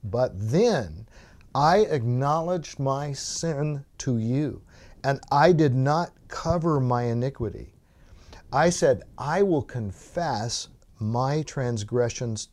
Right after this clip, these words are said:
to the Lord,' and you forgave the iniquity of my sin. So then he goes on to talk about the gladness and the happiness that comes when we're truly forgiven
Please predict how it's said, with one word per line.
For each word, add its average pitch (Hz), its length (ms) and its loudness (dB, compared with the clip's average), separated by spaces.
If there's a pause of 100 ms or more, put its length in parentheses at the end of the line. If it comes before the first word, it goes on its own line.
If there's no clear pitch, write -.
to 160 180 0
the 175 120 4
Lord,' 82 460 -4 (320)
and 117 300 -2
you 147 300 2
forgave 104 1040 2 (300)
the 117 120 -4
iniquity 110 920 -4
of 107 160 -4
my 107 160 -4
sin. 98 280 -4
So 110 120 -6
then 139 280 4
he 233 60 6
goes 185 180 6
on 156 100 2
to 135 60 0
talk 127 420 2 (340)
about 113 380 -2
the 107 80 -6
gladness 135 800 -2
and 113 120 -6
the 101 40 -10
happiness 135 600 -6
that 101 220 -6
comes 131 520 -2
when 95 220 -8
we're 92 120 -6
truly 113 440 -4
forgiven 80 500 -10